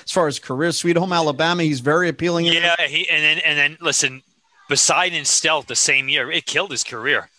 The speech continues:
Speaker 1: Oof,
Speaker 2: I
Speaker 1: Stealth.
Speaker 2: liked him in the Firm T V show.
Speaker 1: Yeah, Firm
Speaker 2: I
Speaker 1: T V
Speaker 2: liked him in
Speaker 1: shows,
Speaker 2: that.
Speaker 1: and he's good in A
Speaker 2: It
Speaker 1: Beautiful Mind too. He's in that. Uh, he, he does maybe the smaller parts instead
Speaker 2: He
Speaker 1: of
Speaker 2: sort
Speaker 1: the
Speaker 2: of played
Speaker 1: starring
Speaker 2: like a
Speaker 1: roles.
Speaker 2: wimpy, nerdy villain in the Hulk movie, though. Remember?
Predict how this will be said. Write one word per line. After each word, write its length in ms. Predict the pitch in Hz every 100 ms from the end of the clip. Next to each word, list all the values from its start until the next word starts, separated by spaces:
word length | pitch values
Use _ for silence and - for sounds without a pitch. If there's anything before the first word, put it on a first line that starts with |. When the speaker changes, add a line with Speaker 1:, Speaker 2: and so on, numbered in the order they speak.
| 147
Speaker 1:
Oof, 140 | 131
Speaker 2:
I 120 | 143
Speaker 1:
Stealth. 300 | - - 170
Speaker 2:
liked 200 | 202 233
him 120 | 262
in 80 | 220
the 60 | 185
Firm 420 | - 180 196 147 120
T 180 | 160 156
V 120 | 147
show. 320 | - 120 98 _ -
Speaker 1:
Yeah, 320 | 151 208 214
Firm 300 | 180 185 185
Speaker 2:
I 60 | 139
Speaker 1:
T 40 |
V 40 | 160
Speaker 2:
liked 240 | 208 175
him 120 | 156
in 60 | 131
Speaker 1:
shows, 60 | 120
Speaker 2:
that. 220 | 107 113 139
Speaker 1:
and 80 |
he's 140 | 151 147
good 180 | 180 185
in 80 |
A 40 | 175
Speaker 2:
It 40 |
Speaker 1:
Beautiful 320 | 147 170 -
Mind 340 | 165 151 175 165
too. 180 | - 170
He's 160 | 135
in 100 | 143
that. 320 | 147 170 180
Uh, 100 | 143
he, 300 | 151 156 175 127
he 160 | 143
does 360 | 147 190 170 - _ _ - -
maybe 300 | 180 240 277
the 80 | 208
smaller 520 | - 202 214 196 160 127 -
parts 380 | 160 165 156 -
instead 220 | 139 123
Speaker 2:
He 40 |
Speaker 1:
of 60 | 165
Speaker 2:
sort 240 | 165 240
Speaker 1:
the 60 | 214
Speaker 2:
of 60 | -
played 220 | 202 190
Speaker 1:
starring 160 | 180
Speaker 2:
like 20 | 156
a 100 | 147
Speaker 1:
roles. 40 |
Speaker 2:
wimpy, 340 | 165 160 160 147
nerdy 380 | 143 151 143 113
villain 340 | 131 135 123
in 120 | 113
the 80 | 110
Hulk 240 | 127 135 -
movie, 260 | 107 101
though. 160 | 98 92
Remember? 380 | 104 113 135 117